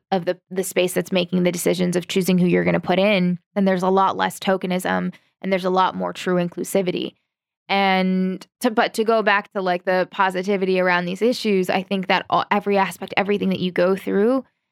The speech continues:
no matter how dark it is, and I mean, there, there are things that I've gone through in the last couple of years that have been so painful or so gutting or so whatever that, like, I've stayed on a couch for days on end and, and I'm like, "What am I gonna do next?"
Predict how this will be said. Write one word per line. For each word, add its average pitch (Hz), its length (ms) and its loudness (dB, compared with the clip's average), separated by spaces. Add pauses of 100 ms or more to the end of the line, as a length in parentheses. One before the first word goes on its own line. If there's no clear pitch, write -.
(100)
no 208 80 -2
matter 202 280 2
how 190 500 0
dark 185 320 -2
it 180 80 -4
is, 190 280 0 (220)
and 226 120 2
I 233 60 2
mean, 226 140 2
there, 262 260 2 (120)
there 285 180 2
are 285 60 2
things 233 220 0
that 208 100 2
I've 185 360 -2
gone 190 220 0
through 202 140 -2
in 196 60 0
the 190 80 0
last 185 260 0
couple 190 240 -2
of 180 140 0
years 180 300 0
that 185 100 -2
have 180 120 0
been 185 180 0
so 185 320 0
painful 180 480 -2
or 180 100 2
so 180 260 -2
gutting 180 340 0
or 180 60 -2
so 180 180 0
whatever 175 340 2
that, - 160 2
like, 175 200 0
I've 202 180 0
stayed 220 160 0
on 214 140 0
a - 20 -2
couch 233 380 -2
for 196 100 -6
days 196 240 -2
on 196 180 0
end 190 160 0
and, 185 120 0
and - 520 -12
I'm 202 120 2
like, 185 200 2
"What 202 100 2
am 202 80 2
I 190 100 2
gonna 180 200 2
do 180 220 0
next?" 180 500 0